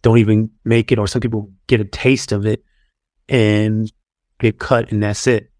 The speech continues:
Like, they don't get another opportunity, right? So it's hard to separate yourself while you're in it. What I,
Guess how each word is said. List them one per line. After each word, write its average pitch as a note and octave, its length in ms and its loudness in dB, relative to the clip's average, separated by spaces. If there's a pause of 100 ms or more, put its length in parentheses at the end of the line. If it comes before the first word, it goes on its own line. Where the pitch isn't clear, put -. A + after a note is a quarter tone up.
(140)
Like, - 240 -20
they A2+ 100 -6
don't G2+ 140 0
get G#2+ 120 2
another G#2 180 0
opportunity, G2+ 640 0
right? G#2+ 280 -2
So G#2 520 0 (1800)
it's E3 160 -2
hard C3 240 2
to A#2+ 40 -8
separate C3 460 0
yourself C3 300 -4
while B2 80 2
you're A#2 200 -4
in B2 140 -4
it. C#3+ 180 -2
What B2+ 420 -2 (100)
I, A#2+ 480 -4